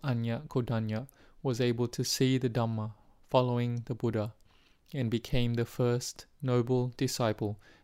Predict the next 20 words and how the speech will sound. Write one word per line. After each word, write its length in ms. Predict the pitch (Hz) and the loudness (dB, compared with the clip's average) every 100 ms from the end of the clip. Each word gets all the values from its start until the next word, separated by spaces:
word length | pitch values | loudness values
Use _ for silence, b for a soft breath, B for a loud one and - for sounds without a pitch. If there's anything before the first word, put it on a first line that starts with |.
| - | -4
and 140 | 120 | 0
the 80 | 113 | 0
first 560 | - 117 113 - - - | 0 0 0 -2 -12 -20
Sangha 460 | - - 113 110 110 | -12 -4 -4 -2 -2
member. 380 | 107 110 104 104 - _ b b b b b b | 0 0 -2 -4 -8 _ b b b b b b
The 100 | - | -6
Triple 320 | - 135 131 | -2 0 0
Gem 460 | 117 - 117 110 117 - _ - _ - | 0 2 2 0 -4 -10 _ -20 _ -4
was 160 | 127 | -4
complete 500 | - 135 127 127 110 - - - - - | -2 -4 0 0 0 -4 -20 -20 -16 -6
in 100 | 117 | -2
this 220 | 110 - | -2 -2
world, 380 | 110 101 101 - _ _ b b b b b - | 0 0 -2 -8 _ _ b b b b b -6
which 220 | 120 - | -6 -6
took 220 | - 120 - | -4 -4 -2
place 360 | 120 113 - | 0 0 0
at 240 | 117 110 - | -2 -4 -4
Isipatana 1080 | 131 - 117 - - - 120 139 113 113 - _ _ _ _ - | -6 -4 -4 -4 -8 -8 -6 -4 -4 -4 -6 _ _ _ _ -12
Deer 400 | - 117 113 113 - | -2 0 0 -4 -6
Park 540 | - 131 135 110 - | -4 -2 -4 -6 -14